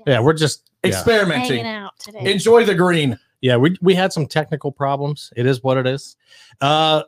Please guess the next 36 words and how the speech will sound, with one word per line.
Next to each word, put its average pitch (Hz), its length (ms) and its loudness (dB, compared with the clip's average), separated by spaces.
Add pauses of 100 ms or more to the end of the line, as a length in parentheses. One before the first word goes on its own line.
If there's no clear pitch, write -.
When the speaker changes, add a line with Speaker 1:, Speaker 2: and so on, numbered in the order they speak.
Speaker 1:
lockdown 214 640 2
boredom 180 360 0
led 165 180 0
to 151 140 -2
a - 20 -2
British 156 380 -2
engineer 151 360 -4
to 139 60 -6
purchase 165 440 -8
a 117 40 -6
bag 139 300 -4
of 123 80 -2
M 151 160 0
and 131 80 0
M's, 151 260 0
but - 180 -2
instead - 360 0
of 170 100 0
devouring 143 760 -2
the 110 100 -8
candies, 151 560 -4
he 156 100 -6
decided 156 560 -4
to 120 140 -8
try 165 340 -2
stacking 160 680 -4
them 123 280 -2
to - 120 -12
break 143 300 -4
a 131 40 -6
Guinness 139 360 -6
World 139 260 -6
Record 135 320 -4
title. 165 460 -2 (480)
Quote, 170 260 4 (120)
"It 135 120 0